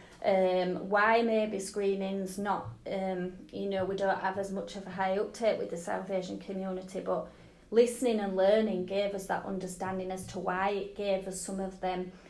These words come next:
influencing factors that we can now draw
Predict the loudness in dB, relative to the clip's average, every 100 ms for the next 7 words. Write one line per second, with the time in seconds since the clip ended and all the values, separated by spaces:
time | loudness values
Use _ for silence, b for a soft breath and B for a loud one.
0 | B -4 -4 -2 -4 -2 -2 -4 -4 -2
1 | -4 -4 -6 -6 -4 -6 -2 -2 -2 -4
2 | -6 -4 0 0 0 0 2 4